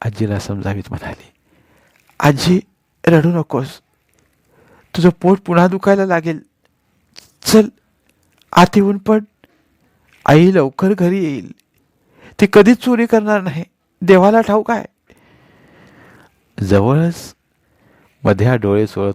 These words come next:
उभा होता. त्याला म्हणाली, "मध्या, शाळेची तयारी कर, गृहपाठ झालाय?" "ताई, आज मी शाळेत जाणार नाही."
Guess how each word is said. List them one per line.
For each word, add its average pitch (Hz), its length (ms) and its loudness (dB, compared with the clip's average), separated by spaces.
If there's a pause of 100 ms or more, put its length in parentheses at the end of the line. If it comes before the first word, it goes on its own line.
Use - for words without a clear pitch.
उभा 92 160 -6
होता. - 320 -12 (340)
त्याला 117 200 2
म्हणाली, - 380 -10 (480)
"मध्या, 160 400 2 (1200)
शाळेची 170 520 2
तयारी 175 240 0
कर, 190 160 -6 (1000)
गृहपाठ 160 320 6
झालाय?" 185 420 0 (1600)
"ताई, 170 420 -2 (720)
आज 208 180 2
मी 214 160 -2
शाळेत 202 340 0
जाणार 180 320 -6
नाही." 202 180 -8